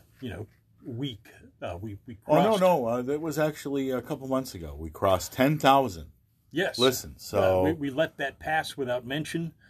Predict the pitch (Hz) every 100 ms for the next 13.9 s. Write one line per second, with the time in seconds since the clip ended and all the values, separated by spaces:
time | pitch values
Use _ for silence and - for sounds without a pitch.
0 | _ _ _ 139 85 - 123 - 151 135
1 | 120 117 127 - - _ 127 120 123 113
2 | - - - _ - 123 107 98 101 -
3 | - _ _ _ _ 113 208 220 226 214
4 | 180 _ _ _ - 131 147 156 - _
5 | 123 135 139 - - - - - _ _
6 | _ _ 208 214 - _ - 175 262 277
7 | - - 233 220 - 156 233 269 240 240
8 | 185 226 - 247 208 208 254 220 165 101
9 | - - _ _ _ _ _ _ - 160
10 | - - - 156 175 - - - _ -
11 | 247 233 220 101 95 131 175 180 170 -
12 | _ - 165 156 151 185 214 190 175 -
13 | 175 170 165 151 165 165 160 156